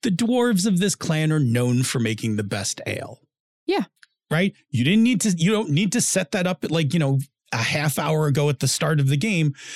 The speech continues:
Speaker 1: They're just, they wander in this tavern and somebody's like, "Get me your best ale." And you're like, "Boonk, by the way," you know, and you can add those tidbits in.
Speaker 2: Right.
Speaker 1: This is a thing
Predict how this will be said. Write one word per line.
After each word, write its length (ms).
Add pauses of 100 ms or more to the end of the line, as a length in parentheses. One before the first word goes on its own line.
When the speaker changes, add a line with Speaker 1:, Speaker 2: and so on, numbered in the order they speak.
(220)
Speaker 1:
They're 120
just, 220
they 100
wander 400
in 80
this 160
tavern 460
and 140
somebody's 320
like, 140
"Get 160
me 80
your 140
best 300
ale." 260
And 100
you're 100
like, 220 (200)
"Boonk, 360 (220)
by 180
the 120
way," 520 (500)
you 100
know, 220
and 160
you 80
can 120
add 220
those 180
tidbits 440
in. 140 (440)
Speaker 2:
Right. 160
Speaker 1:
This 240
is 120
a 80
thing 540